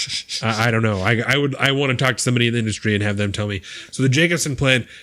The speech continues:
Speaker 2: is thirty point nine percent onshore wind, nineteen point one percent offshore wind, thirty point seven percent utility scale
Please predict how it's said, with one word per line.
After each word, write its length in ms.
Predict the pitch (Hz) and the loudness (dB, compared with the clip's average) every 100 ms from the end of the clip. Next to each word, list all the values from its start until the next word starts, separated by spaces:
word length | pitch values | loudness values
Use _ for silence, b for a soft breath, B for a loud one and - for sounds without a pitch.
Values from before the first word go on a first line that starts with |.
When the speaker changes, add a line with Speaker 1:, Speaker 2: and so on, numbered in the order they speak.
| B | B
Speaker 2:
is 220 | 127 - | 0 2
thirty 300 | 151 156 165 | 2 4 4
point 260 | 165 139 127 | 4 2 4
nine 240 | 127 131 | 2 2
percent 380 | 127 120 123 117 | 2 2 2 0
onshore 540 | 113 117 113 127 110 | 0 0 0 0 0
wind, 380 | 104 104 98 98 | 2 0 -2 -6
nineteen 520 | 110 113 123 127 131 | 0 2 2 0 -2
point 240 | 120 120 113 | 2 2 2
one 200 | 117 117 | 0 0
percent 360 | 110 - 107 | 0 0 -2
offshore 480 | 104 107 - 107 101 | 0 0 0 -2 0
wind, 260 | 95 98 92 B B B | -2 -4 -8 B B B
thirty 320 | - 135 139 | 0 4 4
point 280 | 139 143 131 | 4 2 2
seven 320 | 127 127 123 | 2 2 0
percent 420 | 120 113 123 120 | -2 -2 0 0
utility 640 | 110 113 110 127 117 113 110 | 0 0 0 0 2 2 0
scale 600 | - 117 113 113 113 | 0 0 0 0 -2